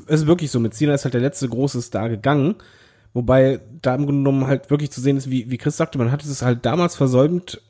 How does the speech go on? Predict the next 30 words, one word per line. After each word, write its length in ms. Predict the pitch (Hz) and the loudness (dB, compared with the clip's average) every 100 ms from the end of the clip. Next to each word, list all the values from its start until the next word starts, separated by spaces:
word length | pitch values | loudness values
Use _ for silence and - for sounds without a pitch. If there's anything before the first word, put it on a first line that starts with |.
| _ | _
neben 340 | 135 131 156 160 | 0 4 6 4
Cena 480 | - 151 147 147 - | 0 0 2 0 -2
mehrere 500 | 127 127 135 131 113 | 2 2 4 2 -2
andere 300 | 131 139 127 | 0 2 0
große 420 | 110 110 147 - | 0 2 2 2
Stars 600 | 147 - 90 117 131 - 87 | -4 -4 -4 -2 -4 -6 -14
hochzuziehen 720 | 80 92 156 - 123 - 131 | -6 0 0 0 -4 0 2
oder 160 | 113 117 | 4 4
halt 160 | 113 | 4
so 100 | 127 | 2
zu 140 | 127 - | -2 -4
profilieren, 380 | 127 127 127 | -4 0 4
dass 100 | 120 | 4
sie 80 | 113 | 2
als 140 | 110 110 | 0 2
große 260 | 135 139 | 0 0
Stars 300 | - 107 117 | -2 -2 -2
gesehen 360 | 117 117 143 104 | 0 2 4 4
werden. 300 | 104 104 170 - - - _ _ _ _ _ _ _ _ _ - | 2 2 -2 -6 -20 -20 _ _ _ _ _ _ _ _ _ -12
Das 460 | 139 135 - - - | -2 -2 -2 -12 -6
Lustige 640 | 127 233 - - 202 151 | 2 2 2 0 4 4
und 100 | 120 | 4
eigentlich, 260 | 135 139 - - | 2 0 -4 -20
nee, 600 | 110 123 - - 131 143 | -16 -16 -14 -8 0 0
eher 200 | 113 123 | 0 -4
Traurige 720 | - - 120 208 214 151 127 123 | -4 -2 4 4 4 2 0 -2
dabei 340 | 113 104 107 | -2 -2 -2
ist, 220 | 120 - - - _ - | -2 -6 -16 -20 _ -6
man 160 | 120 131 | -4 -2
hat 320 | 185 - | -2 -6